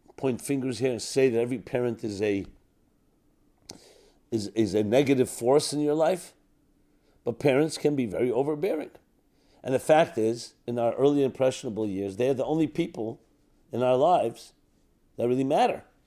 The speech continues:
because that's where we turn to for everything. Our nurturing, our love, our sustenance.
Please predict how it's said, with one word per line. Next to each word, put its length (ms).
because 200
that's 220
where 140
we 100
turn 260
to 160
for 140
everything. 400
Our 100
nurturing, 540
our 120
love, 320
our 100
sustenance. 840